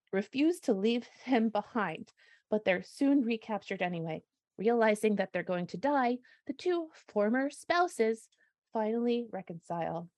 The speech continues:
They admit that their brief dalliance was just a holdover from the previous relationship rather than something real.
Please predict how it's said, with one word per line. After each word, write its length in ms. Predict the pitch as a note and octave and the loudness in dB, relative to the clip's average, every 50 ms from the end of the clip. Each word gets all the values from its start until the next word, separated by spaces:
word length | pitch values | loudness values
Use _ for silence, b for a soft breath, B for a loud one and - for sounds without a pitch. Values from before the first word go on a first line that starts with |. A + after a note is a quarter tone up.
| _ _ - - - - | _ _ -20 -18 -10 -2
They 140 | - G#3 G#3+ | 2 4 4
admit 320 | A3 G3 F#3+ G3+ A3+ - - | 4 2 2 -2 -2 -2 0
that 160 | - G#3 G3+ - | 0 -2 0 2
their 160 | G#3 G3+ G3+ | 0 0 0
brief 360 | G3 - G3+ A3+ A3 - - | -2 -2 -2 -2 -2 -2 -2
dalliance 600 | - F#3+ F#3 F#3+ F#3 F#3 F#3+ F#3 F#3 F3 - - - | -2 0 0 2 0 0 -2 -4 -6 -8 -10 -8 -2
was 200 | G3+ G#3 G3 E3+ | -2 -2 -2 0
just 300 | - A#3 A3 - - - | 0 0 0 0 0 -2
a 40 | B3+ | 0
holdover 720 | A#3 - C#4 C#4 B3+ A#3+ G3 G3 F#3 F#3 F3 F3+ F3 F3 F3 | 2 4 4 4 4 6 6 4 4 4 2 0 -2 -2 0
from 180 | - F#3+ F#3+ | 0 0 0
the 80 | F3+ F#3 | 0 -2
previous 560 | F#3 - - C#4 C#4 B3 C4 C4 B3 - - | -2 -2 0 0 2 2 2 0 0 0 0
relationship 680 | B3+ A3+ F#3 F#3+ G3 F#3+ - - F#3 F3 - - E3 - _ _ b b b b b b b | 0 0 2 0 -2 -2 -4 -8 -10 -8 -6 -6 -8 -8 _ _ b b b b b b b
rather 300 | G3 G3+ G#3 G#3+ G#3+ G#3 | 2 2 4 4 2 2
than 220 | G3+ G#3+ G#3+ G#3+ G#3 | 0 0 0 0 -2
something 400 | - G3+ F#3 F3+ - F#3 F3+ E3+ | -2 -4 -4 -4 -6 -6 -6 -4
real. 340 | D#3+ D#3+ D#3 D3+ D#3 D3+ | -4 -4 -6 -6 -10 -12